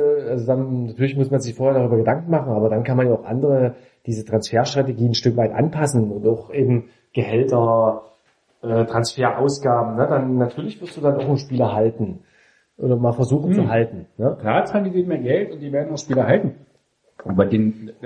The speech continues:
Speaker 2: wir trennen es aber im Kreis, mal so ab.
Speaker 1: Ja.
Speaker 2: Ähm, es wird einfach die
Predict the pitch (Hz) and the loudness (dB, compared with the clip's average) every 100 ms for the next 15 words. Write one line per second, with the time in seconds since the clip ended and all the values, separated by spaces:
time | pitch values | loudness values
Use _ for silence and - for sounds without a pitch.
0 | 120 110 110 - 151 175 113 110 107 143 | -6 2 2 4 0 2 0 0 0 -2
1 | - 117 117 113 104 127 196 - - - | 0 -2 0 0 0 2 0 -2 -12 -14
2 | - 120 113 107 - _ - _ - 131 | -2 2 2 0 -12 _ -20 _ -10 -10
3 | - 117 147 135 131 139 151 - 127 | -6 0 0 2 0 2 -2 2 0